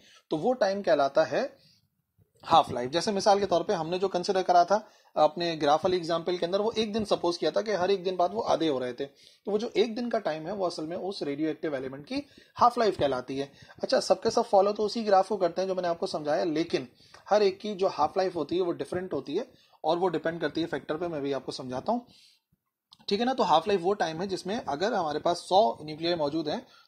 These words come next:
तो सौ में से पचास रेडियो एक्टिविटी कर जाएं, alpha या beta को emit कर दें, मतलब decay हो जाएं, तो उस time को हम हाफ लाइफ कहते हैं, जिसको इस formula से हम find कर सकते हैं।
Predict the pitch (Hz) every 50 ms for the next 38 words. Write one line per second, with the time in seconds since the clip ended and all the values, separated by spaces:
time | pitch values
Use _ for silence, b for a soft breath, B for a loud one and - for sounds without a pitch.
0 | - 180 151 - 180 180 190 202 - 247 202 - 160 - 165 165 196 196 196 170
1 | 165 160 175 180 170 160 - 185 170 185 196 190 - - 165 170 170 147 131 139
2 | 135 151 170 165 135 117 b b b b b b 147 147 156 156 - 180 175 165
3 | 165 156 156 175 170 175 165 156 160 160 156 - 180 170 175 175 175 160 147 143
4 | - 156 143 127 151 151 160 - 220 190 175 147 139 139 151 214 - b b b
5 | b b _ - - 214 220 226 - - 170 147 147 156 - 170 170 202 208 -
6 | - - 139 147 - - 156 160 165 - - 139 127 - - 262 - b b b
7 | b _ - 180 - - 175 185 175 - 180 151 151 151 156 151 175 160 156 156
8 | - 151 131 135 143 - 180 196 196 196 - - - 147 147 208